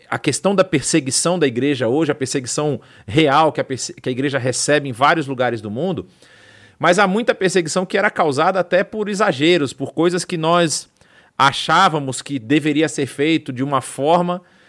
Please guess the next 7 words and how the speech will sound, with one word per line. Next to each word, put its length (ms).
e 120
não 160
havia 720
base 440
bíblica 500
para 280
isso. 340